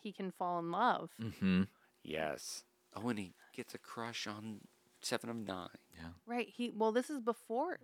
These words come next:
Speaker 1: like,
Speaker 3: Mm-hmm.
Speaker 1: Seven of Nine. He
Speaker 2: Mm-hmm.
Speaker 1: falls in love with this woman who has, like, this deadly disease.
Speaker 2: Mm-hmm.
Speaker 1: And he
Speaker 3: Yeah.
Speaker 1: can't return her
Speaker 2: The
Speaker 1: to her body.
Speaker 2: phage.
Speaker 1: Yes,
Speaker 2: Yeah.
Speaker 1: the phage. Oh.
Speaker 3: Yeah. That's pretty tough. That was an interesting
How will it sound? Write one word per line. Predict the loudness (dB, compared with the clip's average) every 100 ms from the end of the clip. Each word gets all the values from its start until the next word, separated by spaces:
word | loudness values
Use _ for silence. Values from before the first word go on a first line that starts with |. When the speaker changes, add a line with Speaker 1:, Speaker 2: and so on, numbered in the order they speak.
| -8
Speaker 1:
like, | -8 -6
Speaker 3:
Mm-hmm. | -8
Speaker 1:
Seven | -8 -6
of | -4
Nine. | -2 -2
He | -2
Speaker 2:
Mm-hmm. | 2
Speaker 1:
falls | 4 4 4
in | 4
love | 4 4
with | 0
this | -4
woman | -2 -2 0
who | 0
has, | 0 -2
like, | -4 -6
this | -8 -6
deadly | 0 0 0 -2
disease. | -2 -2 -2 0 0 0
Speaker 2:
Mm-hmm. | 4 4 2 _ _ _ _ _ _ _
Speaker 1:
And | -6
he | -2
Speaker 3:
Yeah. | -2 -2
Speaker 1:
can't | -6 -8
return | -6 -4 -2
her | -2
Speaker 2:
The | -2
Speaker 1:
to |
her | -2 0
body. | 0 -2 -4
Speaker 2:
phage. | -6
Speaker 1:
Yes, | -4 2 2 0
Speaker 2:
Yeah. | -6 -8
Speaker 1:
the | -4 -2
phage. | 2 2 2 -2 -6
Oh. | -2 -2 -2
Speaker 3:
Yeah. | 0 0 -2 _ _ _ 0
That's | 0
pretty | 4 2 4
tough. | 4 4 4 -6 4
That | 6
was | 6
an | 2
interesting | 2 0 -2 -2 -2 -4